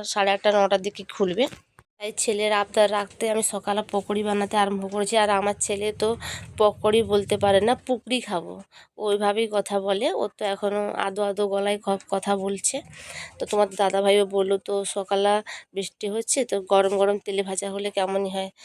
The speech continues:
তো করে ফেলো, উম, খেয়ে, উম, কাজে যাবো।" আর আমাদের বাড়ির সবাই তো তেলে ভাজা খেতে খুব ভালোবাসে, তাই একটু বেশি পরিমাণ বানাচ্ছি। আর আমাদের সকালে জল খাবার মানেই সেই মুড়ি,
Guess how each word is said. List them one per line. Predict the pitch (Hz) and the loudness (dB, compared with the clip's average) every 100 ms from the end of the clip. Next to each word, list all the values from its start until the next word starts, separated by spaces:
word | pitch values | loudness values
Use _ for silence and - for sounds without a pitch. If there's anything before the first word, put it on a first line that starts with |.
| - | -20
তো | - | -16
করে | 208 202 202 | -12 -6 -6
ফেলো, | 196 202 202 - | -4 -4 -4 -6
উম, | 202 196 196 196 196 - _ 214 202 - | -6 -4 -6 -8 -12 -16 _ -6 -6 -6
খেয়ে, | - 208 208 | -4 -2 -2
উম, | 202 196 190 _ | -4 -6 -8 _
কাজে | 190 190 196 | -8 -2 0
যাবো।" | 196 190 269 _ _ _ - _ - | 0 -2 -10 _ _ _ -20 _ -2
আর | 247 233 | 2 4
আমাদের | 220 220 220 226 | 4 2 0 0
বাড়ির | 220 220 226 | 0 0 0
সবাই | 240 208 214 | 0 2 2
তো | 214 | 2
তেলে | 233 233 220 | 0 2 4
ভাজা | 214 214 220 | 4 2 2
খেতে | 220 226 | 0 -2
খুব | 233 233 202 | -4 -6 0
ভালোবাসে, | 208 214 208 208 220 | 2 2 2 0 0
তাই | 220 | 0
একটু | 220 214 | -2 0
বেশি | 202 202 233 | 0 2 0
পরিমাণ | 226 226 214 220 | 0 4 4 4
বানাচ্ছি। | 208 202 202 - 226 | 2 0 -2 -4 -4
আর | 214 | -4
আমাদের | 208 208 196 226 240 - - - | -2 -4 0 -2 -2 -12 -14 -8
সকালে | - 214 202 214 226 233 233 - _ - | 0 0 2 0 2 -2 -4 -20 _ 0
জল | 214 202 | 4 4
খাবার | - 214 214 | 2 -2 -2
মানেই | 220 208 208 240 | -2 -2 0 0
সেই | 240 233 | 0 0
মুড়ি, | 214 208 | 2 0